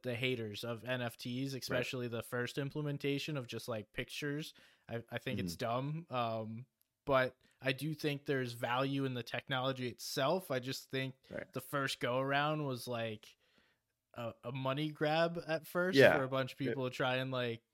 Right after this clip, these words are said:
Speaker 1: throw money at stuff and get people to invest in, l-, let's call them pixels on a,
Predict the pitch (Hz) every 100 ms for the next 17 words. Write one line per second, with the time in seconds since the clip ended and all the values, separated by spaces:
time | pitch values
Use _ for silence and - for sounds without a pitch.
0 | _ - 135 135 131 127 131 139 135 -
1 | 143 147 - 113 120 127 120 120 117 123
2 | 117 110 123 123 117 117 - 120 110 107
3 | _ _ _ _ - 123 123 - 135 127
4 | 117 117 - - _ _ _ - 143 -
5 | 147 143 139 127 123